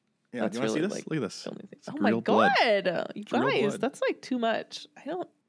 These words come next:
Speaker 2: I don't get these random nosebleeds that you, that you people get.
Speaker 1: It is
Speaker 2: You people
Speaker 1: so
Speaker 2: being you and
Speaker 1: dry.
Speaker 2: Michael.
Speaker 1: It's
Speaker 2: Yeah, that's
Speaker 1: so
Speaker 2: what
Speaker 1: dry
Speaker 2: Michael
Speaker 1: out
Speaker 2: gets
Speaker 1: here,
Speaker 2: them
Speaker 1: though.
Speaker 2: all the time. Or when Michael gets a sinus infection.
Speaker 1: Yeah.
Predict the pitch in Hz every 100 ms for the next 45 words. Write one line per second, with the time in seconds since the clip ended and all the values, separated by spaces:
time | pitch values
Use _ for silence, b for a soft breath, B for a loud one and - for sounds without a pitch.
0 | _ _ - 370 - 233 262 - 185 190
1 | 180 175 170 180 170 - - 90 - 202
2 | - - _ - - - - - - -
3 | _ 170 214 214 208 185 151 147 135 120
4 | 107 107 117 135 107 104 _ _ _ -
5 | 165 170 160 143 135 - 107 104 - 90
6 | - - 104 101 - 92 131 - _ _
7 | _ - 214 208 196 190 202 185 180 196
8 | 185 165 175 202 202 208 202 220 220 233
9 | b b b - 117